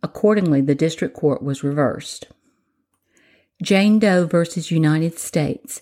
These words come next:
case number twenty-two seventeen oh three, Eighth Circuit, January twenty-four, twenty twenty-three.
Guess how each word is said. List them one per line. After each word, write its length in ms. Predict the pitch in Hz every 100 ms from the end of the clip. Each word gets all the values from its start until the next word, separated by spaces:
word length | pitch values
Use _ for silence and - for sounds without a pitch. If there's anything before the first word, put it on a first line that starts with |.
| - _ -
case 320 | 180 175 -
number 240 | 165 151
twenty-two 880 | 151 - 180 190 220 196 170 156 156 -
seventeen 600 | - 170 156 160 170 160
oh 120 | 151
three, 540 | 165 - 165 143 127 151 _ _ _ -
Eighth 240 | 165 180
Circuit, 560 | - - 156 147 147 151
January 540 | 160 151 151 147 151
twenty-four, 800 | 147 165 180 208 175 151 143 151 -
twenty 380 | - 156 165 151
twenty-three. 840 | - 151 151 151 151 135 76 -